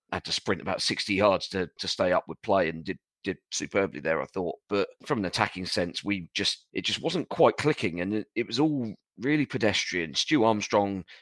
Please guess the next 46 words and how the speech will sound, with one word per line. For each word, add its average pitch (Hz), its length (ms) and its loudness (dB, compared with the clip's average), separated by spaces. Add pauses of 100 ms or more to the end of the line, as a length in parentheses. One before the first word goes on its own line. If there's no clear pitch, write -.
(100)
as 95 120 -2
you 95 60 -4
s-, - 140 -6 (320)
occasionally 101 520 2
want 101 300 -2
to 98 100 -8
do, 92 320 2
just 101 320 -4 (380)
kind 214 140 -2
of - 40 -2
almost 117 260 0
seemed 101 120 -2
to 95 60 -8
be 95 60 -2
playing 104 300 2
in 98 140 -2
reverse 98 400 0
gear. 107 300 2
It 60 60 -6
was - 100 -14
very 160 240 0
strange 95 500 0
that 92 100 -4
he, 101 140 -8 (240)
he 120 80 -2
worked 165 300 6
himself 113 340 4
into 110 160 0
some 110 180 0
really 107 220 2
good 101 160 -2
positions - 720 0 (400)
and 127 240 4
then 127 220 8
would 127 120 2
suddenly 123 320 2
find 123 520 4
that 123 180 4 (640)
he'd 117 340 -4
gone 123 380 8
into 123 380 0
a 123 80 4
worse 139 320 2
position, 90 560 -8 (160)
sort 98 260 -6
of - 80 -20